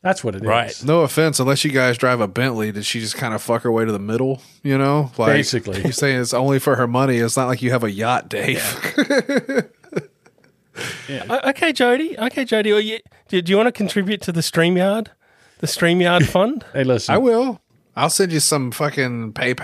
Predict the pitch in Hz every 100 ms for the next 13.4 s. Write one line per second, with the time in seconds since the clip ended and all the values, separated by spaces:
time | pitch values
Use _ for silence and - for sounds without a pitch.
0 | 131 123 123 135 135 123 123 156 120 127
1 | 131 127 120 117 117 123 - _ _ _
2 | - 196 233 180 170 170 170 170 170 175
3 | 175 180 180 220 113 113 107 98 117 160
4 | - _ - 107 92 80 - _ _ _
5 | _ - 143 - 120 117 240 - 131 147
6 | 135 143 - 131 123 107 98 98 95 92
7 | 90 - _ _ _ _ _ 135 127 151
8 | 139 131 120 131 123 127 110 113 110 113
9 | 107 104 101 101 104 104 98 107 - 104
10 | 101 135 110 101 - 113 110 107 - -
11 | - 214 254 214 220 247 254 233 214 202
12 | 190 185 - 160 156 120 113 - 165 208
13 | 208 190 202